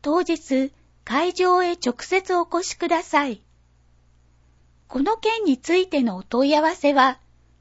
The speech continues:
長寿介護課まで。電話、三二八零零九。ファックス、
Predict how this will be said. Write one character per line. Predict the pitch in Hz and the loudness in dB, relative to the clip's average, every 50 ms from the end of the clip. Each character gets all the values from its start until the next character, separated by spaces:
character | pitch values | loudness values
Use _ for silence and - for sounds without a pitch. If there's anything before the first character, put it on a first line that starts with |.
| _ _ _ _ | _ _ _ _
長 | - 349 392 440 427 403 | -2 2 2 4 2 2
寿 | - 214 214 | 0 -4 -6
介 | 214 - 202 233 254 269 | -6 -6 -4 0 2 4
護 | 294 285 277 | 4 4 4
課 | - 285 277 | 2 2 2
ま | 277 262 269 | 2 0 -2
で。 | - 185 190 170 - _ _ _ _ _ _ _ _ _ _ _ _ _ _ _ _ _ _ _ _ _ _ _ _ - | -4 -6 -8 -8 -10 _ _ _ _ _ _ _ _ _ _ _ _ _ _ _ _ _ _ _ _ _ _ _ _ 0
電 | - 269 302 311 302 294 | 4 4 6 6 6 6
話、 | 285 269 254 240 - _ _ _ _ _ _ _ _ _ _ _ _ _ _ - | 4 4 2 0 -4 _ _ _ _ _ _ _ _ _ _ _ _ _ _ -12
三 | - - 277 285 359 392 392 381 381 | -2 2 4 4 4 2 0 -4 -2
二 | 370 359 349 285 202 190 - _ _ _ _ _ _ _ _ _ _ _ | -2 0 0 0 -2 -4 -10 _ _ _ _ _ _ _ _ _ _ _
八 | - - 226 226 - - 359 359 359 | -12 -10 -10 -8 -6 -4 -4 -2 -2
零 | 349 359 349 330 285 233 - - _ _ _ _ _ _ _ _ _ - | 0 0 0 0 -2 -4 -6 -10 _ _ _ _ _ _ _ _ _ -2
零 | 233 269 320 330 330 339 | 0 2 2 2 0 -4
九。 | _ - - 269 277 254 208 170 - _ _ _ _ _ _ _ _ _ _ _ _ _ _ _ _ _ _ _ _ _ | _ -6 -2 0 0 0 -2 -6 -10 _ _ _ _ _ _ _ _ _ _ _ _ _ _ _ _ _ _ _ _ _
フ | - - | -6 -2
ァ | 311 427 | -2 -2
ッ | 440 - _ - | -2 -4 _ -4
ク | 311 311 | -4 -4
ス、 | 277 - - 226 220 202 233 | -4 -4 -6 -6 -6 -6 -8